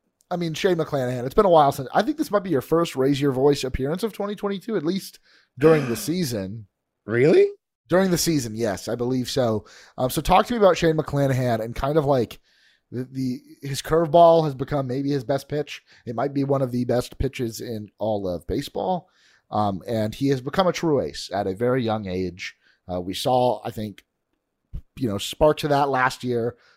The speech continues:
Speaker 1: but he's really kind of blossomed this year. We mentioned he could, he's gonna be an all-star, potential to be in the Cy Young race. I'll say that.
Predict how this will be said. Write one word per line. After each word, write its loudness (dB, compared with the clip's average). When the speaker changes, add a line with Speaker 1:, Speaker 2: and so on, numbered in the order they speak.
Speaker 1:
but -8
he's -8
really 2
kind -6
of -6
blossomed -4
this -8
year. -6
We -8
mentioned -8
he -12
could, -16
he's -10
gonna -6
be -2
an -2
all-star, -4
potential -6
to -6
be -6
in -6
the -10
Cy -4
Young -6
race. -6
I'll -10
say -6
that. -4